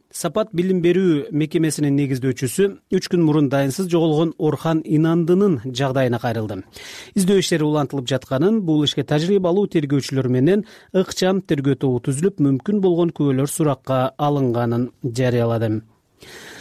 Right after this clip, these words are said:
Общественный рейтинг гезити жакында Кыргыз Республикасынын эл артистынын намына ээ болгон Гүлсайра Момушева тууралуу макала басып чыгарды.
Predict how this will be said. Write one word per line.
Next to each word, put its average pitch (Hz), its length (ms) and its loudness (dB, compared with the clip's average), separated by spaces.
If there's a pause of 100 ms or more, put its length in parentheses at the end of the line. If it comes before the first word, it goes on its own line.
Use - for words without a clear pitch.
(180)
Общественный 220 560 2
рейтинг 196 400 2
гезити 160 460 -2
жакында 175 580 0
Кыргыз 160 320 -2
Республикасынын 156 640 0
эл 147 160 2
артистынын 143 320 0
намына 135 240 2
ээ 143 140 2
болгон 151 320 2
Гүлсайра 151 420 2
Момушева 175 640 2
тууралуу 160 320 0
макала 135 320 0
басып 123 260 -6
чыгарды. 120 460 -2